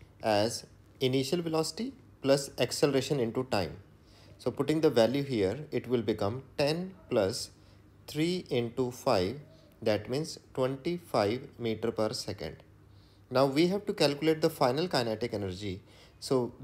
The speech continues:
that is given as half M V final square. So if we put the values,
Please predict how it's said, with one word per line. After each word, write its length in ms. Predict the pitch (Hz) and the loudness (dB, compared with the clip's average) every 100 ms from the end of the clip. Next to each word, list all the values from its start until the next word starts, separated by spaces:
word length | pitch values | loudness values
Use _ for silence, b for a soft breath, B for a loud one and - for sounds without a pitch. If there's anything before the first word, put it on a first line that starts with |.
| 110 | 2
that 200 | 123 123 | 2 4
is 200 | 147 139 | 0 0
given 260 | 117 117 | 0 0
as 360 | 104 87 120 - - - - - - - - | 0 -2 -4 -12 -20 -20 -20 -20 -20 -20 -10
half 260 | 143 147 190 - - - - - - - - - | -2 0 0 -6 -20 -20 -20 -20 -20 -20 -20 -6
M 320 | 117 113 127 131 - | -2 0 -2 -10 -14
V 340 | 110 120 147 160 | -10 -6 -4 -4
final 560 | - 104 95 92 117 - | -2 -2 0 -2 -6 -10
square. 460 | - - 107 80 95 B B B - | -14 -6 -4 -4 -8 B B B -6
So 160 | 127 | -2
if 200 | - 110 | -2 0
we 120 | 117 | -2
put 240 | 113 113 95 | 0 -2 0
the 80 | 92 | 2
values, 500 | 87 120 175 196 | 2 0 -2 -4